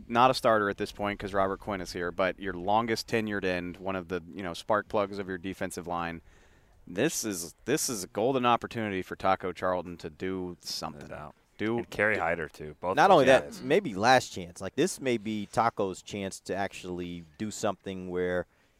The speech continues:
Speaker 3: he ends up staying on this team. Like, he's gotta show him something,
Speaker 1: I
Speaker 3: I
Speaker 1: think
Speaker 3: think.
Speaker 1: you are in, you are in the territory now where that is a pos-, that is a feasible conversation where you're like, "If this guy is really not giving us anything,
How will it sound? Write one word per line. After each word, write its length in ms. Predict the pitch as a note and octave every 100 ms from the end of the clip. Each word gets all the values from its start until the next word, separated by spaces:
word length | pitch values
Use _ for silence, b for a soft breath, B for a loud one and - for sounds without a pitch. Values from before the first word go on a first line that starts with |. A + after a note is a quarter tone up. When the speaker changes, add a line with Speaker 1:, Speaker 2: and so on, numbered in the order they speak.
| _
Speaker 3:
he 120 | G2
ends 100 | F#2+
up 60 | F#2
staying 320 | - G2+ F#2+
on 140 | F2 E2
this 160 | D#2+
team. 280 | - G#2+ D#2+
Like, 120 | D#2+ -
he's 160 | C#3
gotta 180 | F3 D#3+
show 180 | A#2 A2+
him 100 | E2+
something, 280 | - F2 -
Speaker 1:
I 20 |
Speaker 3:
I 40 | B2+
Speaker 1:
think 140 | C#3+
Speaker 3:
think. 100 | -
Speaker 1:
you 140 | C3+ C#3+
are 160 | C#3+
in, 300 | D#3 D#3+ D3+
you 140 | C3+ C#3
are 120 | C#3
in 140 | E3
the 80 | E3
territory 520 | - C#3+ C3+ C#3 C3
now 320 | A#2+ A#2+ A#2+
where 280 | A#2+ G#2 G2
that 160 | G2+ G#2+
is 160 | G2+
a 60 | F#2+
pos-, 420 | - G2+ F#2+ -
that 180 | - A2
is 140 | A2
a 20 | G2
feasible 440 | - A#2 G#2+ G2
conversation 640 | - G#2 F2+ E2+ F2 D#2 D#2+
where 80 | E2+
you're 80 |
like, 140 | F2 F2
"If 80 | -
this 120 | C3
guy 160 | C3
is 120 | G#2+ G#2
really 180 | A2
not 220 | A2 G#2 F#2
giving 200 | G#2 G2
us 160 | F2
anything, 580 | F2+ G#2 G#2 G#2+ G#2+ G#2